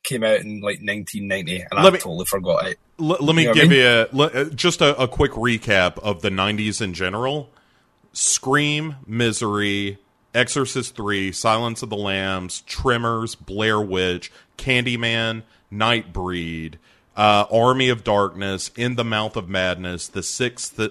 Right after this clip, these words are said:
Speaker 2: Sixth Sense, Event Horizon, Seven,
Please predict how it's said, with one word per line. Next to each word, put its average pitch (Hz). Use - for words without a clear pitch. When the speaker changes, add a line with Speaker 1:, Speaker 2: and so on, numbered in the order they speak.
Speaker 2:
Sixth -
Sense, 85
Event 117
Horizon, 104
Seven, 113